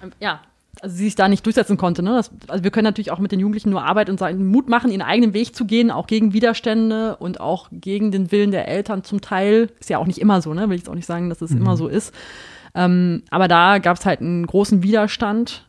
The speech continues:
Speaker 1: ähm, und sie hat's dann nicht gemacht. Aber ist dann einen anderen Weg gegangen und,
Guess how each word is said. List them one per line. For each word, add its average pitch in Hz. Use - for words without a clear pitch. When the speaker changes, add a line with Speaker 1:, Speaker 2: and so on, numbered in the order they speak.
Speaker 1:
ähm, 175
und 180
sie 185
hat's -
dann 175
nicht 196
gemacht. 269
Aber 202
ist -
dann 262
einen -
anderen 277
Weg 214
gegangen 208
und, 202